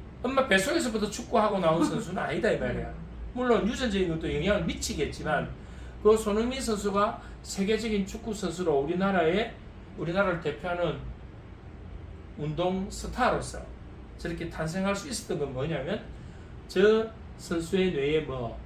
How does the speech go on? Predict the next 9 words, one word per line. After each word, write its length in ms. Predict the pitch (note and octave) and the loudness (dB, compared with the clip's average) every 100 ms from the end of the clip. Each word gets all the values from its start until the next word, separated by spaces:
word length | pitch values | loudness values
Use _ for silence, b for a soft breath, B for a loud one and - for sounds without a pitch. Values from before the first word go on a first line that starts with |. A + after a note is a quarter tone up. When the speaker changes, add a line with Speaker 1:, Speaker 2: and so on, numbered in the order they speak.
| - - | -12 -10
Speaker 1:
축구와 680 | - - - C4 B3 A3 G3 | -8 -10 -8 2 4 6 4
관련된 600 | F3+ E3+ D#3 D3+ G#3 - | 2 2 0 0 -2 -2
Speaker 2:
전용. 440 | F3 - - - - | -6 -8 -8 -10 0
Speaker 1:
전용 460 | A3 B3 B3 A3+ | 2 4 2 -2
신경회로가 680 | G3 - F#3+ G3+ G3 G#3+ E3+ E3+ | -4 -6 -4 -2 0 0 -2 -4
굵게 560 | D#3 C#3 D3 - C4 | -6 -2 -2 -2 -2
만들어져 420 | A#3 A#3 A3+ F3 D3+ | 0 0 -2 -2 -2
있는데, 320 | C#3 C3 - | -2 -6 -4
그게 400 | D3 G3 G3 | 0 2 2